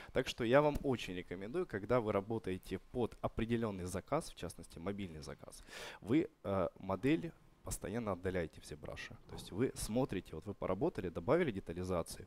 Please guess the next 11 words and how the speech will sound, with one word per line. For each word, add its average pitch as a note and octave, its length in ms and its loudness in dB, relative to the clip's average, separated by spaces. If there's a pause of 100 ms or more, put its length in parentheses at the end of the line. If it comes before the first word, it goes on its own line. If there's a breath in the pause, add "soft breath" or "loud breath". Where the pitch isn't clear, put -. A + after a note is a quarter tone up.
о, F2 100 -8
вроде B2+ 280 -2
бы B2 140 0
норм. D#2+ 240 -6 (240 loud breath)
И G#2 60 8
опять D3+ 200 4
же D#3 80 2
от - 180 -4
общего C#3 280 -2
к - 80 -6
частному. - 500 -6